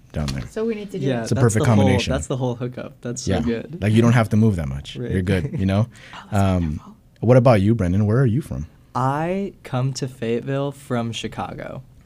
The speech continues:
Speaker 1: Okay.
Speaker 3: So this is my, this is my first time in Fayetteville. Um, but yeah, I've been living in Chicago for, like, eight years,
Speaker 1: Mm.
Speaker 3: uh, working, or I went to school there. Um, I studied acting,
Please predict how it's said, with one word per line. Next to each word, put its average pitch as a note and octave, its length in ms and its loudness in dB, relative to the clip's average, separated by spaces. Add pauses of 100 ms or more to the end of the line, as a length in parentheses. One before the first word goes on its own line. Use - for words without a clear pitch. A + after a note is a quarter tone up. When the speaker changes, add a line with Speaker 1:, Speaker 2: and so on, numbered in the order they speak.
(220)
Speaker 1:
Okay. A2+ 180 -2
Speaker 3:
So B2+ 160 0
this B2+ 180 -4
is C3+ 140 -4
my, C3 220 -4
this B2+ 200 -6
is B2 80 -4
my A#2+ 140 -2
first A2+ 280 -4
time G#2+ 180 -2
in G#2 80 -4
Fayetteville. G#2 500 -4 (460)
Um, A2 580 0 (220)
but B2+ 100 0
yeah, D3 220 2
I've C3 140 0
been C3+ 140 0
living C3+ 200 0
in C3 60 -2
Chicago A2+ 400 -4
for, G#2+ 160 -6
like, G#2 220 -8 (520)
eight A2 180 -2
years, G#2+ 600 -6
Speaker 1:
Mm. E2+ 360 -2
Speaker 3:
uh, G#2+ 400 -2
working, A2 580 -6
or B2+ 80 -2
I A#2+ 100 0
went B2 160 -2
to B2 80 -6
school A2+ 260 -6
there. G#2 340 -4 (440)
Um, G#2+ 280 -2
I A2 80 -6
studied A2 340 -4
acting, A2+ 540 -10